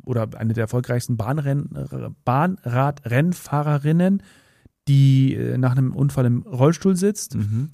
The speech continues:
Speaker 1: und die natürlich, äh, auch die Behindertenbeauftragte ist, äh, von aida. So,
Speaker 2: Barrierefrei?
Speaker 1: ähm,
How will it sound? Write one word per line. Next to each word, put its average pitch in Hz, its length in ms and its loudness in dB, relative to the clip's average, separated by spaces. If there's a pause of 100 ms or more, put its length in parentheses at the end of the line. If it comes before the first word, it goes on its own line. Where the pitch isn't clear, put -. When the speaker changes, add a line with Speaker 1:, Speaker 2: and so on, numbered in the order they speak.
(120)
Speaker 1:
und 131 500 2
die 139 160 2
natürlich, 135 600 0
äh, 104 40 -8
auch 110 220 -8
die 123 140 -4
Behindertenbeauftragte 139 920 0
ist, - 380 -8
äh, 139 140 -6
von 135 180 -4
aida. 143 400 -2
So, 139 100 -4
Speaker 2:
Barrierefrei? 139 540 0
Speaker 1:
ähm, - 140 -4